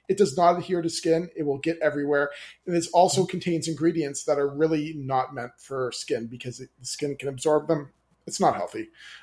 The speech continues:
Anything that is safe cosmetolo-, cosmetologically is much better, which the body mark tattoos are.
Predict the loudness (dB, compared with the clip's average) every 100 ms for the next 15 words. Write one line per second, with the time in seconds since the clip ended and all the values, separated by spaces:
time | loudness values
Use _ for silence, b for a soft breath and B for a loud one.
0 | B -2 0 0 2 4 4 2 -4 -10
1 | -10 -6 0 0 0 -6 _ _ _ _
2 | _ _ B B 0 0 2 -2 -2 0
3 | 0 -2 _ _ -4 -2 -2 -4 -2 0
4 | -2 -4 0 0 0 B B B _ -2
5 | 0 -2 0 0 2 0 -4 -6 -4 -4
6 | -4 -4 -8 -8 -10 -10 -12 -10 -10